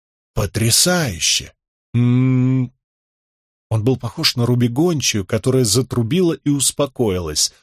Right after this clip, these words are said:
полностью удовлетворенная. И тут Шалан кое-что заметила. «Я не свечусь», изумилась она. «Во мне много бури света, но я не свечусь». «М», прогудел узор.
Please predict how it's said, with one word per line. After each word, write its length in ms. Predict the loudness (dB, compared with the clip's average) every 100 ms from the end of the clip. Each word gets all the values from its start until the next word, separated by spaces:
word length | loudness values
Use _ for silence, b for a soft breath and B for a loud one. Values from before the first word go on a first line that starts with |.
| _
полностью 600 | 0 2 2 0 0 0
удовлетворенная. 1040 | 0 2 0 0 0 0 -2 -4 -10 -14 -16 _ _
И 80 | -10
тут 260 | -4 0 2
Шалан 460 | 2 0 -2 -4 _
кое-что 460 | 0 2 2 2
заметила. 640 | 2 2 0 -4 -6 -8 -14 _ _ _ _ _ _ _
«Я 420 | -2 0 0 0
не 220 | 2 2
свечусь», 760 | 2 0 0 0 0 -2 -4 -6 _ _ _
изумилась 640 | 2 2 2 0 0 2
она. 340 | 2 0 -2 -8 _ _ _ _
«Во 200 | 0 2
мне 220 | 4 2
много 280 | 4 2 2
бури 200 | 2 2
света, 540 | 2 0 -2 -2 -4 -6 _ _ _ _ _ -2
но 140 | 0
я 220 | 2 0 2
не 140 | 2
свечусь». 680 | 2 2 2 2 0 -4 -6 _ _ _ _ _ _ -2
«М», 680 | 0 2 2 2 2 -2 -6 _
прогудел 460 | -2 2 2 4 2
узор. 400 | 2 2 2